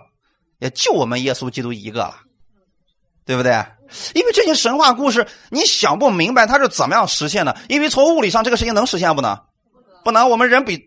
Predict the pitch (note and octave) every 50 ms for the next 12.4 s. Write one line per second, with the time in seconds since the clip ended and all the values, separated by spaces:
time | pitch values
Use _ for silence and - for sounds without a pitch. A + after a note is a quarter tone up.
0 | _ _ _ - G3+ G3 F3 F#3+ A#3+ - - - G#3 E3 B3+ D4+ D#4+ C#4 G3+ -
1 | - _ _ _ _ _ _ _ _ _ _ _ _ - F3+ - A#3+ C4+ E4 C#4
2 | C4 B3 - - D#3+ F3+ G#3+ A3 - G#3 A#3 A#3 G#3+ - G3+ G3+ B3 A#3 G3 -
3 | C4 - G#3 A#3+ - E4+ - - - A3+ - - F#3+ G#3 - - _ _ _ _
4 | _ _ - - C#4+ - C#4 - D4+ - G3 C3+ A#2+ F3 A3 G3+ - - _ _
5 | _ _ _ _ - - D#3 G3+ G#3+ A3+ G#3 A3 G#3+ G#3 G#3+ F#3+ D#3 - F3+ E3+
6 | D3 - - - - - D#3 F#3 A3 B3 - A#3 G#3 A#3 D4+ - - G#3+ F3+ E3+
7 | F3+ C4+ D#4 - - - _ _ _ _ _ _ _ _ _ _ _ _ _ _
8 | - G#3 G#3+ D#3 C3+ - C#3+ F#3 F3 - B2+ G#2+ A2 G#2+ G2 F2 F2+ G2 G#2+ -
9 | _ _ _ _ _ _ _ _ _ _ _ _ _ - - F#3+ F#3 E3+ G3 G3+
10 | G3+ E3+ G3+ F#3+ F3+ D#3 B2 - - _ _ - - - D#4 B3+ G#3+ F#3+ F#3 E3
11 | D3+ D3 C#3+ D3 F3+ - - _ _ _ _ _ _ _ _ - - E3 B2 G#2+
12 | G#2 G2 F#2 D2+ D2+ E2+ E2 F2